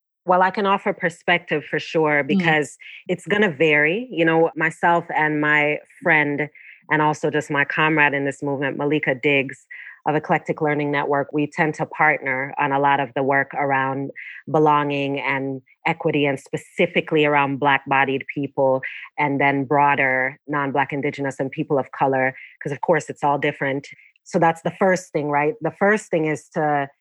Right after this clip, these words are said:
Speaker 1: if you are in a position to, and when you can, 'cause it can be really hard for people, especially if their kids are a part of the school, to advocate for the importance of diversity, naming it.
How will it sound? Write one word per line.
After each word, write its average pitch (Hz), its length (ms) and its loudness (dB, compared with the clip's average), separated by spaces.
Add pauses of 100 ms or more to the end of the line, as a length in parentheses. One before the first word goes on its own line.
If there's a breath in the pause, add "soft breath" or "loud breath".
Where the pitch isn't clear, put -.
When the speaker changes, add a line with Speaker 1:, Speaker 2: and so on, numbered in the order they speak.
(340)
Speaker 1:
if 214 220 2
you 226 160 4
are 202 160 4
in 180 180 2
a 170 60 -2
position 165 580 -4 (140)
to, 151 380 -4 (300)
and 160 140 -2
when 160 160 0
you 156 100 -2
can, 147 500 0
'cause 143 160 -4
it 160 100 2
can 151 140 0
be 151 100 4
really 156 300 2
hard 156 340 2
for 160 120 -4
people, 135 500 -2
especially 151 400 -4
if 147 80 -4
their 139 120 0
kids 185 380 -2
are 196 100 4
a 185 60 0
part 180 240 2
of 156 100 -2
the 175 80 -6
school, 180 460 0 (600 loud breath)
to 196 180 2
advocate 180 640 2 (160)
for 151 540 4 (340)
the 165 140 0
importance 175 600 2
of 143 140 -2
diversity, 151 840 0
naming 165 640 2
it. - 260 -8